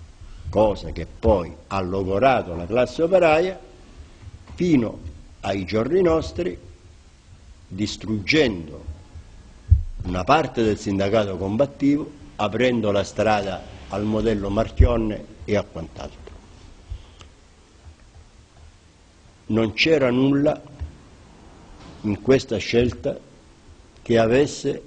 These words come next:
il pur minimo barlume di richiamo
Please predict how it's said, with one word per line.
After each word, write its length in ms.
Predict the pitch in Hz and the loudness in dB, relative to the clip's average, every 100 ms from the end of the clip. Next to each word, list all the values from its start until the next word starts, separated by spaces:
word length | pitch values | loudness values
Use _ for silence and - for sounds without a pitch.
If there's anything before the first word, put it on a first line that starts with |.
| - | -6
il 240 | 113 113 - | -2 0 -2
pur 440 | - 127 120 104 | -6 0 0 2
minimo 640 | 110 160 190 165 143 123 107 | 2 4 4 6 6 4 2
barlume 840 | 92 113 110 110 127 180 160 127 | 2 0 2 0 2 2 2 2
di 140 | 104 | 2
richiamo 680 | 92 87 87 120 135 135 131 | 0 -2 2 4 4 2 -2